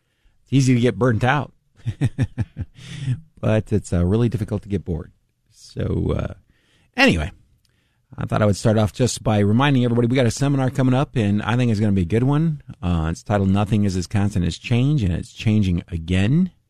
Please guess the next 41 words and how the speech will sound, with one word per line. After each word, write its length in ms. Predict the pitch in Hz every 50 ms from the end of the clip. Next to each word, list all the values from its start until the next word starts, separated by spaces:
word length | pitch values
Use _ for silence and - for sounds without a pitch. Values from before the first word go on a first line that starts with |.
| _ _ _ _ _ _ _ _ _ _ _ _
We're 80 | - -
gonna 100 | 123 113
be 80 | 110
taking 280 | 104 - 135 117 104 104
a 60 | 101
look 140 | 110 117 -
at 80 | 113
a 60 | 98 92
couple 240 | - 127 - 110
new 340 | 92 92 95 107 120 120 117 - -
options 720 | 104 107 110 - - - 143 135 143 160 160 - - -
that 300 | - 95 92 90 - - - -
investors 520 | 98 92 90 107 120 - - 120 104 - -
have 420 | 117 110 110 120 143 143 - - _ _ _ _
that, 440 | 95 87 92 87 87 87 - - -
uh, 240 | 87 80 80 80 78
bo-, 340 | 82 - - 104 104 98 95 -
are 120 | 92 95
good 200 | 90 90 110 101
for 120 | - - 95
both 300 | 82 95 107 101 - _
people 260 | - 123 - - 98
who 140 | 90 107 104
are 140 | 98 87 87
trying 460 | - - - 117 107 107 104 101 95
to 160 | - - 92
accumulate 560 | 85 - - - 147 147 143 139 135 131 127
assets 480 | 127 127 127 127 - - 135 131 - -
for 160 | _ 117 113
retirement 880 | 104 95 - - 123 123 131 127 127 127 123 127 127 127 123 120 - - _ _ _ _ _ _ _ _ _
or 160 | - - 117
just 440 | 120 107 117 107 - - - - - - _ _
accumulate 440 | - - - 117 117 120 117 113 107
assets 420 | 110 110 117 113 - - 110 104 -
so 140 | - 110
they 140 | 104 110 104
can 220 | - - 101 95 90
quit 220 | - - - -
working 300 | 107 120 120 - 117 98
one 180 | 95 95 92 92
day, 300 | 92 98 113 131 143